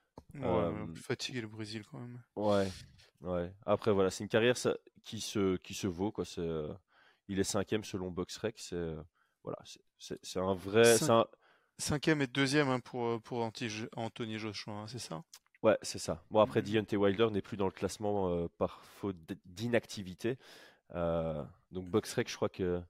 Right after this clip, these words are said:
Speaker 2: après dix mois ou douze mois de, sans combattre, tu sautes du classement, ce que j'apprécie
Speaker 1: Mhm.
Speaker 2: énormément. Euh, mais donc, voilà, c'est, c'est plutôt pas mal. Moi, je pense que c'est un, un adversaire, euh, assez solide pour, euh, pour Joshua.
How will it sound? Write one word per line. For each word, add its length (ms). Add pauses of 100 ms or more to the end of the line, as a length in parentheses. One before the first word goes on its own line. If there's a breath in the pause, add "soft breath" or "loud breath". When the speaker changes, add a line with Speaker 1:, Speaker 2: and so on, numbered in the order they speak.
(220)
Speaker 2:
après 240
dix 200
mois 220
ou 80
douze 240
mois 200
de, 400
sans 220
combattre, 520
tu 160
sautes 260
du 100
classement, 420 (300 soft breath)
ce 100
que 100
j'apprécie 420
Speaker 1:
Mhm. 40
Speaker 2:
énormément. 400 (480 loud breath)
Euh, 220
mais 100
donc, 120
voilà, 260
c'est, 460 (180)
c'est 160
plutôt 280
pas 120
mal. 220
Moi, 100
je 80
pense 140
que 100
c'est 120
un, 280
un 160
adversaire, 680
euh, 300 (640 soft breath)
assez 260
solide 420
pour, 300
euh, 120
pour 180
Joshua. 440